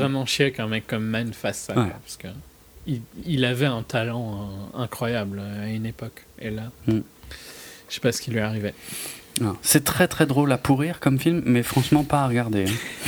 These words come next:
Speaker 1: Non, non, et c'est, c'était pas, ouais, c'était même, c'était énervant à regarder. Moi,
Speaker 2: Ouais.
Speaker 1: perso, je, j'ai vraiment passé un mauvais moment, quoi.
Speaker 2: Mm. Non,
Speaker 1: De toute façon,
Speaker 2: je
Speaker 1: il s'est fait,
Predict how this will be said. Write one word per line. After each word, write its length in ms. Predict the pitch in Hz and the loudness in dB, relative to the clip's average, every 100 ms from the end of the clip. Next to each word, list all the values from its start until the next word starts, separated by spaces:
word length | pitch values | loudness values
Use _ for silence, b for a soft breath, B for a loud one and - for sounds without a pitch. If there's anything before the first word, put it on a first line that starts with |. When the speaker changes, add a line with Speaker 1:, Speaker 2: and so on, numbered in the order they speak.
| B B B B - | B B B B 2
Speaker 1:
Non, 200 | 151 143 | 4 4
non, 120 | 131 113 139 | 2 -2 -2
et 80 | 123 | 0
c'est, 320 | - 139 - - | 0 0 -2 0
c'était 320 | 151 147 143 | 2 4 4
pas, 380 | - 156 147 131 | 4 2 4 2
ouais, 120 | 135 | 2
c'était 220 | 127 - | 0 -2
même, 240 | 127 131 131 156 135 131 113 123 | 0 0 -2 -6 -6 -6 -8 -4
c'était 300 | 165 - 151 | 0 4 4
énervant 540 | 156 165 156 139 117 110 | 4 2 2 2 0 0
à 100 | 113 | 2
regarder. 340 | 110 113 110 | 2 2 4
Moi, 200 | 117 113 | 6 6
Speaker 2:
Ouais. 40 | |
Speaker 1:
perso, 340 | 107 - 143 135 | 2 0 0 0
je, 540 | 117 107 104 107 107 113 | 0 -2 -2 -2 -4 -2
j'ai 100 | 120 | -2
vraiment 280 | 113 120 120 | 0 -2 -2
passé 280 | 120 - | -2 -2
un 80 | 117 | -2
mauvais 260 | 110 107 110 | -2 -2 -4
moment, 300 | 110 107 101 | -4 -4 -2
quoi. 120 | 117 | 2
Speaker 2:
Mm. 160 | 110 107 B B B B B B - - - - - - - - - - - - - | 2 0 B B B B B B -20 -20 -20 -20 -20 -20 -20 -20 -20 -20 -16 -4 2
Non, 80 | 110 | 4
Speaker 1:
De 40 | |
toute 100 | 110 | 6
façon, 200 | 113 151 | 6 4
Speaker 2:
je 40 | 117 | 2
Speaker 1:
il 40 | |
s'est 140 | - | 0
fait, 140 | 98 | -2